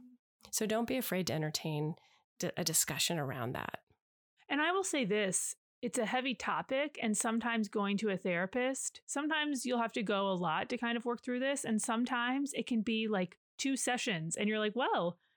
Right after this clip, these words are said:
Speaker 2: wow, we got something really important on the table. We solved this one problem together." And, and things can really lighten. So that's a time, if,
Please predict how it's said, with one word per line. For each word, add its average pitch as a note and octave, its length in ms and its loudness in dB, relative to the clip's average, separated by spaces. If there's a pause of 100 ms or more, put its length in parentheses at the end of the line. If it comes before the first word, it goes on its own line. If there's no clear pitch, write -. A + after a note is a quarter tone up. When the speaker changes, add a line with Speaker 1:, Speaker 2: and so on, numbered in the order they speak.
(140)
Speaker 2:
wow, C#4+ 280 2
we A3+ 120 2
got A3 300 -2
something A3+ 360 2
really A3+ 300 0
important A3 340 0
on G#3 100 0
the G#3 60 0
table. A3 360 0
We G#3+ 100 0
solved G3+ 400 0
this G#3+ 160 0
one G3+ 240 0
problem G3+ 380 2
together." A3 640 0 (500)
And, G3 520 2
and F#3+ 320 2 (100)
things G3 560 2
can F#3+ 320 2
really G#3 540 2
lighten. F3+ 540 -2 (420)
So F3+ 720 2
that's G3+ 300 0
a A#3+ 60 -2
time, F#3 600 0
if, G3 100 -8